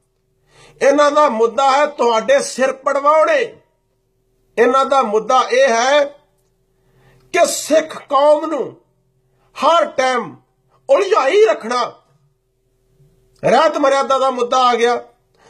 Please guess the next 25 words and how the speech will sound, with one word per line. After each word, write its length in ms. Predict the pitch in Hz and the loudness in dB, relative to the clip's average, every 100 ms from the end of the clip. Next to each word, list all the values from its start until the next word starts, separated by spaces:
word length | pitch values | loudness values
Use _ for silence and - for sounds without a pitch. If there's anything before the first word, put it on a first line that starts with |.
| _ | _
ਨਾਨਕਸ਼ਾਹੀ 640 | 208 247 254 262 185 254 269 | -2 2 2 0 -2 -2 0
ਕੈਲੰਡਰ 400 | 240 240 247 269 | 0 0 0 0
ਦਾ 160 | 277 | 0
ਮੁੱਦਾ 360 | 254 240 240 262 | 0 -2 2 2
ਆ 140 | 240 | 2
ਗਿਆ। 280 | 233 240 240 208 - _ _ _ _ _ _ _ _ | 2 0 0 -4 -14 _ _ _ _ _ _ _ _
ਇਹ 280 | 185 233 277 | 2 4 4
ਮੁੱਦੇ 460 | 240 220 175 247 262 | 2 -4 -2 0 2
ਐਵੇਂ 400 | 269 269 269 285 | 2 0 0 0
ਨਹੀਂ 200 | 370 370 | 0 0
ਆਉਂਦੇ, 540 | 330 339 349 247 156 _ _ _ _ _ _ _ _ _ - - | -2 0 0 0 -2 _ _ _ _ _ _ _ _ _ -18 -2
ਇਹ 140 | 262 | 2
ਮੁੱਦੇ 380 | 240 226 247 269 | 2 0 0 2
ਐਵੇਂ 360 | 277 277 311 403 | 2 2 2 2
ਨਹੀਂ 200 | 427 427 | 4 2
ਆਉਂਦੇ, 320 | 294 294 285 214 165 _ _ _ _ _ _ _ - | 2 2 2 2 -4 _ _ _ _ _ _ _ -8
ਲਿਆਂਦੇ 580 | 147 208 285 269 349 359 | 0 2 4 2 0 -2
ਜਾਂਦੇ 380 | 349 302 285 277 | 0 -2 2 2
ਆ, 180 | 269 180 - _ _ _ - | 2 0 -6 _ _ _ -2
ਤਿਆਰ 400 | 247 247 285 320 | 0 4 2 0
ਕੀਤੇ 440 | 320 381 - 370 302 | -2 -4 -2 -2 0
ਜਾਂਦੇ 360 | 302 277 277 | 0 2 2
ਆ। 180 | 269 214 - _ _ _ | 4 2 -4 _ _ _
ਸ-, 220 | - - _ _ _ - | -16 -16 _ _ _ -10
ਸਿੱਖ 540 | - - 285 285 - | -6 0 0 0 -16